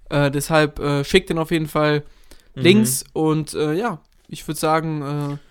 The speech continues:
Speaker 1: wir bedanken
Speaker 2: Graffiti
Speaker 1: uns.
Speaker 2: sprüht, also,
Speaker 1: Genau.
Speaker 2: also am Köln, Köln Südbahnhof muss, muss im nächsten Kakademiker, äh, Tag sein, also wenn das nicht kommt, dann
Speaker 1: Ja. Spreadet den, äh, den Kakademiker-Hype mehr als den Corona-Hype, das ist eigentlich die Message.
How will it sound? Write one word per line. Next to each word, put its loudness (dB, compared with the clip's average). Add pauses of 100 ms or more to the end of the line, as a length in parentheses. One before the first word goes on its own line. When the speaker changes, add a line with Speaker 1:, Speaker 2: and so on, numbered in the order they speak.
(160)
Speaker 1:
wir -8
bedanken 4
Speaker 2:
Graffiti 6
Speaker 1:
uns. -4
Speaker 2:
sprüht, 2
also, 4
Speaker 1:
Genau. 0
Speaker 2:
also 4
am 2
Köln, 0 (120)
Köln 4
Südbahnhof 0
muss, -2
muss -4
im -2
nächsten 2
Kakademiker, 2
äh, -8
Tag -4
sein, -2
also -4
wenn -2
das -6
nicht -12
kommt, -4
dann -2
Speaker 1:
Ja. -10 (560)
Spreadet 4
den, 2
äh, 2 (720)
den -4
Kakademiker-Hype 0
mehr 2
als -4
den -6
Corona-Hype, -2
das -6
ist -8
eigentlich -6
die -10
Message. -10